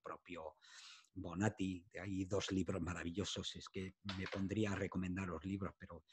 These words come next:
seguramente la mayoría de vosotros, desde luego, de los amantes de, de la montaña los conoce, ¿no? El de Kurdienberg de cero a ocho mil metros,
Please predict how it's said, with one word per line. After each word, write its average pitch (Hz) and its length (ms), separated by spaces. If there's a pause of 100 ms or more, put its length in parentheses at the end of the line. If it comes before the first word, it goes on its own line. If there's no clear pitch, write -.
(280)
seguramente 92 640
la 92 80
mayoría 90 480
de 85 400
vosotros, 85 480
desde 82 400
luego, 90 220
de 82 80
los 82 200
amantes 80 680
de, 85 200 (480)
de 85 320
la 85 120
montaña 85 420
los 90 200
conoce, 85 580
¿no? - 240
El 85 300
de 80 300
Kurdienberg 90 600
de 87 600
cero 90 220
a 85 40
ocho - 200
mil 82 220
metros, 101 420